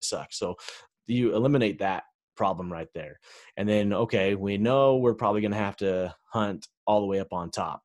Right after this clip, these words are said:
So there's no, you know, like this year when we were in there, it was kind of that unknown of,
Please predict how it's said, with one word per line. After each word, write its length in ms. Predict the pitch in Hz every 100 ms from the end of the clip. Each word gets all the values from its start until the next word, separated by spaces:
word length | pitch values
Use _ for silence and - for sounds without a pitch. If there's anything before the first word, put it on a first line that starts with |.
| _
So 580 | - - 98 95 92 87
there's 180 | 98 98
no, 440 | 104 104 104 98 - - -
you 60 | -
know, 100 | 101
like 180 | 92 -
this 220 | - 113 -
year 100 | 95
when 100 | 92
we 80 | 90
were 100 | 87
in 160 | 92
there, 180 | 90 104
it 120 | 98
was 140 | 87 90
kind 160 | 104
of 60 | 95
that 140 | 90
unknown 500 | 78 101 95 98 101
of, 220 | 98 90